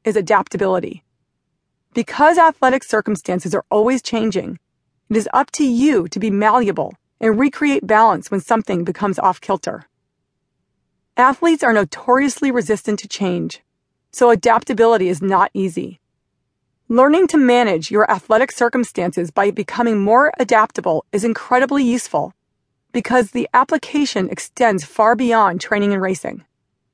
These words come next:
Mastering adaptability to balance out your athletic circumstance will give you the tools needed to maintain balance in factors that comprise your life circumstances.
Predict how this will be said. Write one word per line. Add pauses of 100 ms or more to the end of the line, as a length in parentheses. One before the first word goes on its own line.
(500)
Mastering
adaptability (160)
to
balance
out
your
athletic
circumstance (600)
will
give
you
the
tools
needed
to
maintain
balance
in
factors
that
comprise
your
life
circumstances.